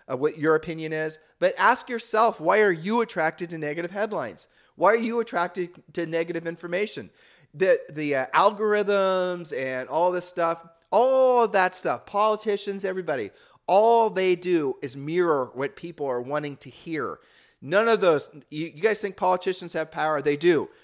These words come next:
But all they're doing is mirroring what people are telling them to say and do. That is true with news. It's true with popular culture. It's all those things. So why is it that people are collectively so addicted to negative information?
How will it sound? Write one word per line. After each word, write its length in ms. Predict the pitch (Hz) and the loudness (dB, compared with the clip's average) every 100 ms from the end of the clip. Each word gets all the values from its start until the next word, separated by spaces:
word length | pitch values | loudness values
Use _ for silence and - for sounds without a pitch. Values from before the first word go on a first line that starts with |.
| _ | _
But 180 | - 160 - | -2 -2 4
all 220 | 170 190 | 6 6
they're 180 | 196 180 | 4 0
doing 420 | 156 180 160 139 | 0 0 0 -4
is 160 | 120 131 | -10 -8
mirroring 600 | 139 151 151 139 120 127 | -4 0 0 -2 -8 -4
what 360 | 139 127 - | -2 -2 -8
people 460 | - 180 - 151 123 | -14 -12 -4 -4 -2
are 120 | 127 | -6
telling 420 | 131 - 151 147 135 | -8 -4 -2 -2 -6
them 140 | 131 | -14
to 140 | - 139 | -14 -14
say 420 | - 147 135 127 | -6 -4 -4 -4
and 180 | 117 - | -8 -8
do. 340 | 131 127 - _ _ _ _ | -6 -6 -8 _ _ _ _
That 200 | 147 165 | 0 2
is 140 | 175 - | 0 -6
true 240 | - 175 | -4 -4
with 160 | 151 135 | -4 -6
news. 440 | 160 185 180 175 | -2 0 0 -2
It's 200 | - - | -10 -14
true 260 | - 151 143 | -12 -8 -6
with 160 | 127 | -6
popular 380 | - 143 147 117 | -8 -8 -6 -10
culture. 580 | - 156 160 160 147 143 _ _ - | -4 -4 -4 -4 -8 -8 _ _ -6
It's 200 | 156 156 - | -6 -4 2
all 220 | 175 185 | 4 4
those 240 | 160 143 | 2 0
things. 340 | - 123 90 - _ - | -4 -8 -8 -18 _ -12
So 140 | - | -6
why 280 | 156 165 208 | 0 4 6
is 180 | 247 233 | 4 2
it 160 | 202 | -4
that 160 | 165 156 | -4 -8
people 280 | 190 185 170 | -6 -6 -4
are 80 | 156 | -6
collectively 920 | - 147 165 185 160 143 127 117 117 _ - | -4 -2 -2 -2 -6 -6 -6 -6 -10 _ -12
so 220 | - 165 | -2 0
addicted 560 | 156 117 185 185 165 | 0 -2 -4 -4 -10
to 80 | 156 | -10
negative 360 | 135 135 151 156 | -8 -8 -6 -8
information? 640 | 160 175 185 233 - 113 | -10 -8 -4 -4 -4 -10